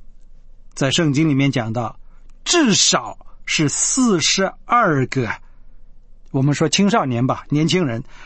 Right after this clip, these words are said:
圣经用童子，不是老人，不是成年人，是他们呢，讲了一些话。而对于这些话，以利沙有非常严厉的反应，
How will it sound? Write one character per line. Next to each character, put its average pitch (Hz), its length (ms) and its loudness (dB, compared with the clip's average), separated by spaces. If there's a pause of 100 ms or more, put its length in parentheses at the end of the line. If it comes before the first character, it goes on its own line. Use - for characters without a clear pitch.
圣 160 200 2
经 147 160 2
用 143 180 2
童 151 360 0
子， - 240 -6 (840)
不 151 120 -2
是 196 100 0
老 139 200 0
人， 117 280 -2 (300)
不 190 100 2
是 196 120 0
成 156 220 2
年 147 160 2
人， 120 240 -2 (800)
是 185 320 0
他 190 320 0
们 160 220 2
呢， 113 160 -4 (400)
讲 123 260 0
了 139 100 0
一 147 80 0
些 143 180 0
话。 - 340 -6 (1300)
而 170 180 0
对 285 180 2
于 208 80 4
这 247 140 2
些 220 140 2
话， 196 360 0 (880)
以 143 120 0
利 147 140 2
沙 131 360 0 (200)
有 135 200 2
非 285 640 2
常 147 440 2
严 143 500 2
厉 226 140 2
的 135 120 0
反 123 360 -2
应， 160 180 2